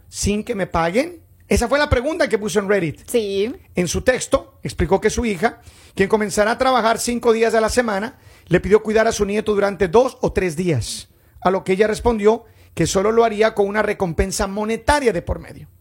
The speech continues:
Speaker 2: Bien.
Speaker 1: "Por supuesto que estoy dispuesta", dijo, "a pasar tiempo con mi nieto, pero le expliqué que me gustaría recibir un pago de doce dólares por hora". Contó que su hija extendió los motivos de su propuesta, pero que le ofreció diez dólares de salario.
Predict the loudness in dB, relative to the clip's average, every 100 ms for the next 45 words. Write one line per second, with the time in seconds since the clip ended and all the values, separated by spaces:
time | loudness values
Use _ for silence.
0 | -14 -8 -4 -2 -4 -8 -4 0 0 0
1 | -2 -2 0 -2 0 -2 -2 -2 -2 0
2 | -2 0 2 2 2 -2 -4 -4 -4 -2
3 | -2 -2 0 -2 -4 -12 _ _ -20 0
4 | 2 2 0 -2 -4 -2 -2 -2 -2 0
5 | 0 0 -2 -2 -2 0 0 2 2 2
6 | 2 2 2 0 0 0 -2 -2 2 4
7 | 4 2 -6 _ _ _ _ _ _ _
8 | -20 -20 -20 -8 -2 0 2 0 0 -2
9 | 0 -2 -2 _ _ -8 -2 0 2 4
10 | 4 4 0 -2 -4 0 2 0 0 0
11 | 2 0 2 0 0 -4 -2 -2 0 0
12 | 0 4 2 2 _ _ _ _ -6 2
13 | 2 4 2 2 0 -2 -2 0 0 0
14 | -2